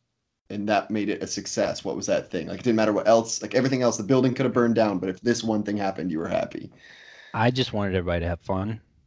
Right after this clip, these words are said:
Speaker 2: Um, I didn't, you know, numbers are always a great measurable to go by. Um, I had a target goal in mind for myself and for this event,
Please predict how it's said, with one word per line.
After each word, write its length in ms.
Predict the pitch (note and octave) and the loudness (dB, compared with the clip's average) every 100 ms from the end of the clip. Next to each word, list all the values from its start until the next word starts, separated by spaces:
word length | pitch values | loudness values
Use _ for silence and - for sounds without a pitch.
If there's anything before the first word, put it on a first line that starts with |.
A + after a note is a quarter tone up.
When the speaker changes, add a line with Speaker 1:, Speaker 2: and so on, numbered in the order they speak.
| _ | _
Speaker 2:
Um, 480 | - F#2 F2 E2+ F2 - _ _ _ | 0 2 2 0 -6 -10 _ _ _
I 140 | - A2 | 2 4
didn't, 300 | G#2+ G2+ G2+ _ _ | 4 0 -12 _ _
you 140 | C#3+ | -4
know, 340 | A2+ F#2+ F#2+ F#2 - - - - - | -2 2 0 -2 -8 -20 -20 -20 -10
numbers 460 | - B2+ C3+ B2+ A#2 | 2 4 6 6 6
are 100 | A#2 | 6
always 260 | A2 G#2+ G#2 | 6 6 4
a 60 | |
great 220 | G2+ F#2+ F#2 | 2 0 0
measurable 420 | F#2+ G2 G2 G2+ | -2 0 0 0
to 80 | G#2 | 0
go 160 | G#2 | 2
by. 400 | G2+ G#2 G#2 A2 - - | 4 6 6 2 -4 -12
Um, 500 | - G2+ F#2 F2+ F2+ - - | -4 -2 -2 -4 -6 -12 -6
I 80 | - | 0
had 180 | A2 A2 | 4 4
a 60 | |
target 360 | G2+ G#2+ G2+ G2+ | 2 0 0 0
goal 340 | G2+ G2 G2+ | 0 2 0
in 120 | G2 F#2+ | -2 -4
mind 340 | F#2+ G2 G2 | -2 -2 -4
for 140 | G2+ G2+ | -8 -4
myself 680 | G2 G#2 G2+ G#2+ - - - | -2 2 2 2 -4 -12 -12
and 220 | F#2 F#2 | -12 -10
for 200 | - F#2+ | -4 0
this 200 | G2 - | 0 0
event, 420 | F#2 F#2+ G#2+ - | -2 -2 -2 -6